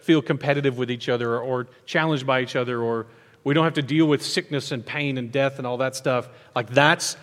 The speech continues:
all of this is meant to be the, the parable of what that's gonna be like someday. So hopefully we can keep celebrating that together. Um,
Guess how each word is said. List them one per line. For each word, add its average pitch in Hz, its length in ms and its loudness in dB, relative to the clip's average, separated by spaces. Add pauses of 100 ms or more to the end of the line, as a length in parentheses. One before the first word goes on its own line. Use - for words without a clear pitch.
(240)
all 190 240 8
of 175 100 4
this 175 200 4
is 135 100 -2
meant 156 200 0
to 160 60 -2
be 147 120 0
the, 135 180 4
the 127 160 -8
parable 131 580 -2
of 123 220 -4
what 127 200 -2
that's 127 220 -4
gonna 117 220 -6
be 117 160 -8
like 110 240 -8
someday. 107 380 -8
So 110 200 -8
hopefully 120 360 -6
we 117 100 -8
can 107 240 -10 (640)
keep - 220 -6
celebrating 113 500 -2
that 107 160 -6
together. 101 480 -8 (420)
Um, 110 380 -4